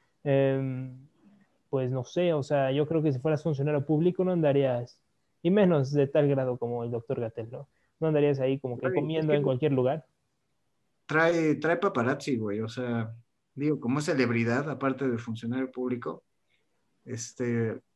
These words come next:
Speaker 2: pues trae paparazzi, güey, digo, los de T V Azteca, güey, los de, este, ¿cómo se llaman estos güeyes donde sale Pedrito Sola?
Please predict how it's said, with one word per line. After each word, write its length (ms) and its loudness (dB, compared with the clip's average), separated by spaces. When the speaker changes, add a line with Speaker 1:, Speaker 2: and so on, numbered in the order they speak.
Speaker 2:
pues 140 -16
trae 180 2
paparazzi, 540 -6
güey, 220 -2
digo, 460 0
los 300 -4
de 140 0
T 120 0
V 100 4
Azteca, 440 -2
güey, 340 2
los 260 -4
de, 540 -6
este, 680 -6
¿cómo 160 -6
se 100 -4
llaman 140 -2
estos 220 -6
güeyes 320 4
donde 160 0
sale 200 -4
Pedrito 380 -4
Sola? 320 -6